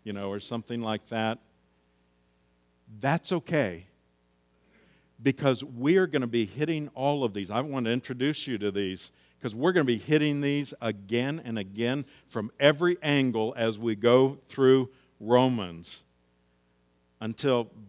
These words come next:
by the time we get to the end of Romans, you'll be, y-, you'll be throwing propitiation, expiation around at the next Christian cocktail party you go to, and yeah, how about that propitiation? Yeah,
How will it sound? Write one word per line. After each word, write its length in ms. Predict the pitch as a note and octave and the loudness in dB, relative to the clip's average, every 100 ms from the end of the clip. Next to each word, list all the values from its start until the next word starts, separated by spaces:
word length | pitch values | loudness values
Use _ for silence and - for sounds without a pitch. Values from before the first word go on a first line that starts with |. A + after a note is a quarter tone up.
| - _ _ - | -20 _ _ -2
by 140 | A#2+ | 0
the 100 | A2+ | 0
time 500 | - D3 D3 D#3+ C#3+ | -2 -2 0 -2 -6
we 200 | C3 C#3 | -4 -2
get 240 | C3+ C3+ | 0 -2
to 120 | - C3 | -2 -6
the 160 | B2 | -4
end 180 | B2+ C3 | -4 -4
of 100 | A#2 | -2
Romans, 760 | A#2 B2 B2+ B2 B2 G#2+ - - _ _ _ _ _ _ _ _ _ _ _ _ _ _ _ _ A2+ | -2 -2 -2 -4 -6 -8 -12 -16 _ _ _ _ _ _ _ _ _ _ _ _ _ _ _ _ -6
you'll 240 | B2 C#3 | 0 2
be, 220 | C3 A#2 - _ B2+ G#2 | 2 -4 -6 _ -20 -12
y-, 180 | B2+ C#3 B2 C3 | -12 -10 -12 -14
you'll 200 | C3 C#3+ | -6 -4
be 120 | C#3 | -4
throwing 560 | A2 - B2+ B2+ A#2+ A2+ | -6 -2 0 0 -2 -6
propitiation, 760 | - G2+ C#3 - B2 A#2+ - | -10 -8 -6 -4 -4 -4 -4
expiation 640 | A2+ A2+ - A#2+ A#2 A#2 A#2 | -8 -8 -6 -4 -4 -4 -8
around 400 | G#2+ A2+ A2+ A2 | -6 -4 -2 -4
at 120 | G2+ | -6
the 80 | G#2+ | -6
next 320 | A2 G#2+ - | -8 -8 -8
Christian 440 | - B2+ - A#2 G#2 | -2 -2 -2 -8 0
cocktail 580 | C3+ A2+ - C3+ A2+ | 2 2 0 -2 -2
party 380 | G#2+ B2+ A2+ A2 | -2 -2 0 0
you 180 | A2+ A2 | -2 -2
go 240 | G#2+ A2+ | 0 -2
to, 440 | G#2+ - A2+ A2 A2 | -2 -2 -2 0 -2
and 260 | G#2+ G#2 - - - - - - - _ _ - _ _ _ _ _ _ _ _ _ _ _ _ A#2 | -4 -6 -12 -18 -20 -20 -20 -20 -20 _ _ -20 _ _ _ _ _ _ _ _ _ _ _ _ 0
yeah, 220 | C3 B2 | 2 4
how 140 | C#3+ | 4
about 300 | C#3+ C#3+ C#3+ | 4 4 6
that 240 | C#3 A#2+ - | 6 4 2
propitiation? 800 | A#2+ - A#2+ - A#2+ G#2+ - | -2 2 0 2 2 2 2
Yeah, 320 | D3+ C3 B2 | 2 4 4